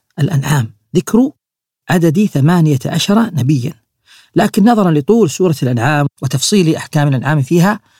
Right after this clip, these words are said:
بما لم يذكر في غيرها سميت بسورة الأنعام ولم تسمى بسورة الأنبياء. أما هذه السورة سميت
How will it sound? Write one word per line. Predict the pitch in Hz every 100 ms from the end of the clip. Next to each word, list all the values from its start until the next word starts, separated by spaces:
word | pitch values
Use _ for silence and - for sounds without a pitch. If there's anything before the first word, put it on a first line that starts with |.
| _ -
بما | 214 208
لم | 165
يذكر | 165 147 160
في | 135 143
غيرها | 185 202 175 240 254 _ _ _ -
سميت | - 175 156 139 -
بسورة | 127 190 226 240 - - -
الأنعام | 135 127 101 127 117
ولم | 143 156
تسمى | 135 - 170 220 - _ _ _ _ -
بسورة | 127 147 165 151
الأنبياء. | - - 117 113 151
أما | 196
هذه | 175 190 160
السورة | 143 - 226 214 - _
سميت | - - 196 202 254 262